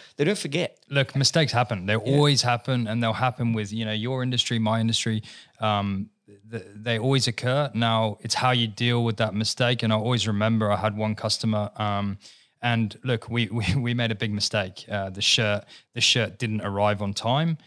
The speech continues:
Speaker 2: and it was his daughter's wedding. Now, that day, I ran around the city. I went into shops. I bought him off the rack, um, shirts. I went to his house in Bondi. Um, we fitted them up, and he turned around <laughs> to me at the end of it.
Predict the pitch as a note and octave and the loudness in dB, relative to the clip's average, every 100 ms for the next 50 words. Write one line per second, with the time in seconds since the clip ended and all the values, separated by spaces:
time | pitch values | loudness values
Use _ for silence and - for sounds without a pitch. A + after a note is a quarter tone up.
0 | _ _ A2 G#2 G2+ G#2 G2+ - - A2+ | _ _ -4 -4 -4 -4 0 0 0 0
1 | G2 - G#2+ G2+ F#2 G2+ G#2 F#2 G2+ _ | -2 -2 -2 -2 -2 0 -2 -2 -10 _
2 | _ _ - A2+ G#2 A2 G#2 - B2 G#2+ | _ _ -4 0 2 2 2 2 2 2
3 | G#2+ G#2+ A2 A2 A2+ A2+ A2 G#2 G2+ G2+ | 2 0 2 4 4 4 4 2 0 -2
4 | - G2+ G2 G2 - G2+ G#2 G2+ G2+ G2+ | -4 -6 -10 -10 -6 -4 -2 -4 -6 -8
5 | A2 - A2 G#2+ - G2 F#2+ - A#2 A2 | -4 -2 0 0 0 -2 -4 -2 0 2
6 | G2+ G#2 G2+ - G2+ G#2 G2+ - - - | 0 -4 -4 -4 0 0 0 -4 -8 -4
7 | G2 F#2 F2+ F#2 G#2+ - - B2+ A2+ A2 | -6 -6 -10 -12 -10 -2 2 4 4 2
8 | - - - - - - _ A2 A2 G#2+ | 0 -2 -4 -20 -20 -20 _ -2 0 0
9 | - F#2 G2 - A2+ A2 A2 G#2+ - G2+ | -2 -4 -2 0 2 4 4 4 0 -2
10 | G#2 G#2+ G#2+ G#2+ G2+ G2 G2 F#2 F#2 F#2 | -2 0 2 2 0 -2 -6 -6 -8 -10
11 | G2 F#2+ F#2 - _ - C#3+ A2+ A#2 G#2+ | -10 -10 -12 -18 _ 0 0 2 2 4
12 | G#2+ G2+ _ - G#2 A2+ - C3 B2 A2 | 2 0 _ -6 -2 0 2 2 4 2
13 | G2+ - F#2+ G#2+ G#2+ G#2+ A2 G2 F#2 | 0 -4 -4 -2 0 0 0 -4 -8